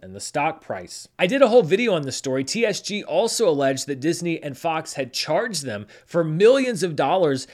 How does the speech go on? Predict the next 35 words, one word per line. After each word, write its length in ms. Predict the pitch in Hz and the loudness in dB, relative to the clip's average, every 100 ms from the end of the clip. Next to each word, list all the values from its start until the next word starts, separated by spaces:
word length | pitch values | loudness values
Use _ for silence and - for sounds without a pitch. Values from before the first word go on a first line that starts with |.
| - | -10
in 160 | 165 151 | -6 0
distribution 680 | 185 - 143 147 196 196 | 0 -2 -6 -4 -4 -4
fees 300 | 160 143 139 | -2 -2 -2
that 140 | 139 135 | -4 -6
they 100 | 131 | -4
shouldn't 400 | - - 202 170 | -2 0 -2 -4
have 180 | 147 123 | -6 -4
been 160 | 127 | -6
charged. 520 | 117 165 185 185 - - | -2 0 2 0 -4 -6
And 100 | 156 | -6
again, 480 | 139 160 214 208 180 - - | 0 0 0 -2 -6 -14 -8
this 180 | 226 233 | -6 0
case 240 | 277 269 | 0 0
is 160 | 220 - | -2 -4
still 280 | - 262 247 | 2 2 4
winding 400 | 185 202 208 208 | 2 0 0 -4
its 160 | - | -2
way 160 | 185 180 | 0 0
through 140 | 180 | 0
the 100 | 156 | -6
legal 240 | 147 139 135 | -2 -2 -2
system, 340 | - 139 139 | -4 -6 -8
of 140 | 120 - | -10 -4
course, 320 | 127 135 - | 0 0 -2
but 200 | 147 - | -4 -4
T 240 | - 254 | 0 2
S 140 | 226 131 | 2 -2
G 340 | 120 190 262 | -6 -4 -2
estimates 640 | 156 151 - 143 143 143 | -2 -4 -4 -4 -4 -4
that 220 | 151 147 | -4 -2
Disney 400 | 135 226 175 202 | 2 2 0 -4
may 340 | 170 156 214 294 | 0 4 4 4
owe 140 | 214 | 2
the 100 | 165 | 2
company 540 | 147 147 139 147 143 | 0 -4 -2 -4 -4